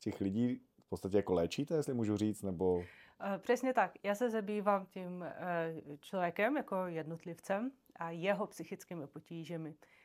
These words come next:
Speaker 2: když je má. A, eh, myslím si, že to,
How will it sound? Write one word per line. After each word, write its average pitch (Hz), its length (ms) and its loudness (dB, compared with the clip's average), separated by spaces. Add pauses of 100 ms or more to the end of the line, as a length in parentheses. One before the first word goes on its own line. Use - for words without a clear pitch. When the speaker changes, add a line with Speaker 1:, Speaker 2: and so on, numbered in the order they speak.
(160)
Speaker 2:
když 170 240 -8
je 175 80 -4
má. 156 260 -4 (540)
A, 170 520 -2 (280)
eh, 165 460 -6 (580)
myslím 220 380 0
si, 190 220 0
že 190 220 -2
to, 190 140 -6